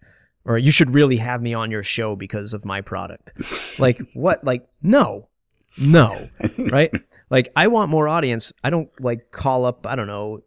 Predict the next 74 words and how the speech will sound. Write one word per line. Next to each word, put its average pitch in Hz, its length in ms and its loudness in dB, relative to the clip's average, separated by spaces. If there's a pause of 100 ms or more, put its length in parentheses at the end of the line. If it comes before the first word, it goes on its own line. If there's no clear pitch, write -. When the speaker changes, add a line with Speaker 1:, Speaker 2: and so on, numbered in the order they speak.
(140)
Speaker 1:
the 120 100 -4
New 123 100 -4
York 131 240 -2
Times 127 320 0
and 113 100 -2
say, 113 320 -2
"You 131 120 0
guys 120 320 0
really 127 340 -6
need 127 180 -6
to - 60 -14
put 131 220 -2
me, 120 280 -4 (300)
uh, 113 320 -2
in 131 120 -2
the 123 60 -4
front 127 260 0
page 127 260 -2
of 110 60 -4
New 127 100 0
York 127 220 2
Times 113 400 0
because, 104 420 -2
you 113 60 0
know, 123 260 2 (100)
I 117 120 0
know 131 120 2
a 120 40 2
lot 123 180 0
about 123 220 0
WordPress." 113 520 -4 (340)
Not 110 100 2
Speaker 2:
Yeah. 87 80 -2
Speaker 1:
to - 40 -4
say, 110 180 -4 (100)
not 131 140 6
to 117 60 0
say 120 220 2
that 113 100 2
I 110 100 -2
Speaker 2:
<laughs> - 20 0
Speaker 1:
have 120 120 2
the 110 60 -4
same, 113 480 -4
you 120 100 -6
know, 101 120 -6
reach 113 280 -4
and 87 100 -12
clout 120 260 -2
as, 98 120 -10 (200)
as 101 200 -4
New 127 80 2
York 104 200 -2
Times, 127 280 -2
but - 220 -6
you - 400 -20
kinda 143 160 2
get 123 160 2
the 110 100 -4
idea. 107 380 0
Like, 107 160 -10
some 170 140 -2
of 143 60 -4
this 104 120 -2
stuff 107 280 -2
is, 104 300 -6 (240)
like, 113 160 0
where, 151 160 4
where, 143 160 -2 (380)
where 131 100 0
did 127 140 4
you 127 100 4
take 160 280 0
a, 127 120 2